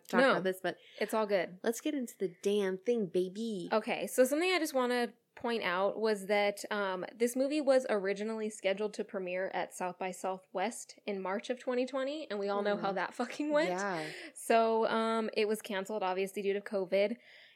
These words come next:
Speaker 2: and, um, it was released in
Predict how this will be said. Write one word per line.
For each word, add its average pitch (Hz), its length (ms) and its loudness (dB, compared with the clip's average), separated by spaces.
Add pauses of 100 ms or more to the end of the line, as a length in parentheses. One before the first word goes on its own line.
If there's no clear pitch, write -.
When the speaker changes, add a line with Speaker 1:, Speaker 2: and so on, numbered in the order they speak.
Speaker 2:
and, 202 520 2
um, 180 600 -4 (400)
it 208 140 2
was 208 180 0
released 233 580 0 (380)
in 208 200 0